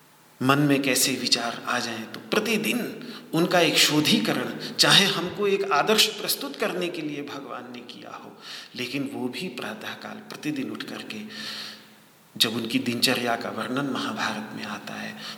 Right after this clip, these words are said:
तो वहाँ पर गायत्री मंत्र का जाप करने के उपरांत ब्रह्म तत्व का ध्यान करते हैं। तो एक उनकी नित्य निष्ठा, क्योंकि भगवान श्री कृष्ण का एक एक उपदेश जो श्रीमद् भगवद गीता के अंतर्गत है,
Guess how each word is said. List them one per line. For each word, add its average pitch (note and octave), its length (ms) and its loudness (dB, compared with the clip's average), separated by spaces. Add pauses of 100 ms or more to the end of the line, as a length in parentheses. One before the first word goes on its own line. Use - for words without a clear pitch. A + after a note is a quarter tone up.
तो A2+ 80 0
वहाँ A2+ 240 2
पर A2 220 0
गायत्री B2+ 520 6
मंत्र B2 280 4
का G#2 180 0
जाप G#2 340 -2
करने G#2+ 300 -2
के G#2+ 140 -4
उपरांत G#2 520 -4 (260)
ब्रह्म B2 220 4
तत्व - 440 -2
का G#2+ 280 -2 (260)
ध्यान G2 460 2 (320)
करते - 300 2
हैं। - 320 -4 (340)
तो D#3 60 10
एक F3+ 240 6
उनकी F#3 280 4 (260)
नित्य - 640 2 (180)
निष्ठा, - 520 4 (460)
क्योंकि - 180 -2
भगवान D#3+ 380 4
श्री - 180 4
कृष्ण A3 360 0
का A3 140 0
एक F#3+ 380 -2
एक A#3+ 240 -6
उपदेश D3+ 520 -2
जो D#3+ 80 -6
श्रीमद् C3+ 440 0
भगवद A#2+ 320 -10 (120)
गीता A2 200 -10
के A2 200 -14
अंतर्गत G#2+ 520 -12
है, - 220 -10